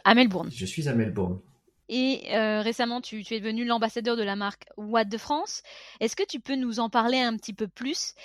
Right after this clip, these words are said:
Speaker 1: Euh, d'après mes premières recherches, euh, ce serait lié à une ici, une initiative du gouvernement français pour la promotion,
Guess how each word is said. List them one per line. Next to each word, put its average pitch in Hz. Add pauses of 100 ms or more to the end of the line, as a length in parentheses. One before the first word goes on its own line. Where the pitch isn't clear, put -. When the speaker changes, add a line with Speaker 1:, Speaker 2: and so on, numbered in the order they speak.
(300)
Speaker 1:
Euh, 208
d'après 233
mes 233
premières 262
recherches, 277 (420)
euh, -
ce 262
serait 262
lié 262
à 214
une 233
ici, 233
une 220
initiative 220 (120)
du 202
gouvernement 254
français 285
pour 202
la 185
promotion, 285